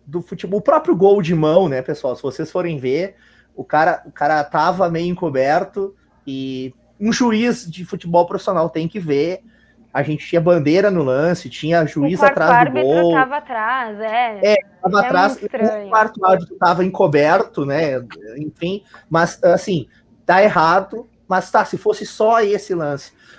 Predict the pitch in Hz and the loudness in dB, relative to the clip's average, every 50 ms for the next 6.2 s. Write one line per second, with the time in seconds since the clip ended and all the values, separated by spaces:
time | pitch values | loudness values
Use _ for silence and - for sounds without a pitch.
0 | - 220 220 226 247 262 - 311 233 233 226 254 247 247 269 269 - 262 240 - | -6 -4 0 0 0 0 -2 -4 -2 0 2 2 2 0 -2 -12 -12 -12 -14 -12
1 | 233 226 226 - _ - 170 156 139 131 - _ - 147 143 165 165 156 160 180 | -12 -14 -14 -10 _ -2 -2 -2 -2 -4 -8 _ -4 -2 0 0 -2 -2 -4 -8
2 | 160 - - 165 151 156 151 - 147 131 - 160 151 147 160 185 220 226 - 240 | -10 -6 -4 -4 -4 -4 -4 -6 -10 -8 -4 -2 -2 0 0 0 -2 -2 -2 -2
3 | 196 175 156 156 175 202 214 - - - _ _ _ _ _ _ _ - 131 151 | -2 -2 -2 -6 -8 -10 -10 -12 -16 -20 _ _ _ _ _ _ _ -2 0 0
4 | 170 165 190 170 160 156 156 160 180 180 170 160 156 143 - _ _ - 165 160 | 2 2 0 0 2 2 2 2 2 2 2 2 0 -2 -6 _ _ 0 0 2
5 | 160 160 147 151 160 180 185 170 180 185 156 135 135 131 147 160 165 147 139 131 | 2 0 0 -2 -2 -2 -4 -4 -4 -4 -4 -2 0 0 2 0 0 -2 -2 -2
6 | 135 147 170 226 | 0 -2 -2 -4